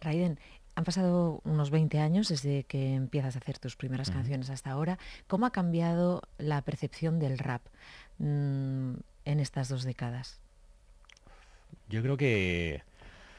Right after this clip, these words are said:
Speaker 2: que cada vez va cambiando más. Antes creo que rápidamente lo llevan al cliché, y yo lo entiendo, porque algo que no entiendes, intentas buscar referencias, ejemplos, eh, o estereotipos, eh, que te puedan, eh, ubicar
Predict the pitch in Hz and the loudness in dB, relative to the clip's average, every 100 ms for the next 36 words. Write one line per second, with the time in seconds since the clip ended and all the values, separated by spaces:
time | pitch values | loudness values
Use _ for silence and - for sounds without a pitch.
0 | - - - - - - - 104 95 90 | -20 -20 -20 -20 -20 -14 -4 0 2 2
1 | 104 110 117 123 113 110 110 117 120 120 | 2 2 0 2 0 0 2 4 4 4
2 | 110 95 85 85 92 87 - 95 98 - | 2 2 0 -2 -2 -2 -2 -4 -4 -2
3 | 110 104 107 92 101 101 104 98 92 95 | -2 0 0 0 0 -2 -2 -2 0 0
4 | 92 - 90 - 127 135 - - - - | -2 -6 -8 -4 -4 -4 -8 -20 -20 -20
5 | - - 95 87 104 104 90 127 143 131 | -20 -6 -4 0 0 0 2 2 2 0
6 | 95 82 92 98 95 95 95 95 92 90 | -2 -2 0 0 0 2 2 2 0 0
7 | 95 107 120 - 80 87 87 82 85 98 | 0 0 -2 -2 -2 -2 -2 -4 -2 -2
8 | 92 - 101 101 98 87 107 101 101 110 | -2 -2 -4 -2 -4 -4 -4 -2 -2 -4
9 | - 98 90 - 80 - 87 85 82 101 | -6 -12 -10 -8 -8 -8 -8 -8 -6 -2
10 | 107 123 101 87 80 78 80 82 90 92 | 0 0 0 0 0 -4 -6 -2 -2 0
11 | 95 92 - - - - - 85 85 87 | -2 -4 -10 -20 -20 -18 -4 -2 0 0
12 | 87 90 104 95 | 0 0 2 0